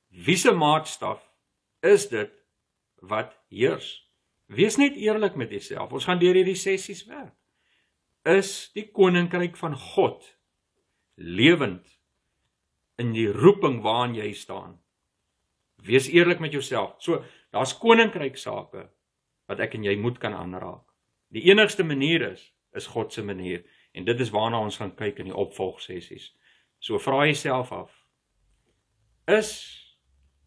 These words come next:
God my koning? Of het ek 'n demokratiese reg in die koninkryk van God wat ek self wil laat uitleef? Sodra ek dit het,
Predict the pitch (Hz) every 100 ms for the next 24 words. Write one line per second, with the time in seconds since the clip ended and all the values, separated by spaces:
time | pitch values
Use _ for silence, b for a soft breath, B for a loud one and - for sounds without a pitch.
0 | _ - - 147 - - _ _ _ _
1 | _ _ _ _ 110 113 - 113 95 87
2 | _ _ _ _ _ _ _ _ _ _
3 | _ _ _ _ _ _ _ _ 127 123
4 | 110 165 - 135 131 117 104 107 110 -
5 | 131 135 131 120 104 - 110 110 - -
6 | _ _ _ _ _ _ _ _ _ _
7 | - 165 156 147 143 131 117 120 110 -
8 | 104 - 104 98 92 107 - - 110 104
9 | 95 95 92 92 87 92 85 85 _ _
10 | _ _ _ _ - 101 87 - 120 180
11 | 165 135 127 101 92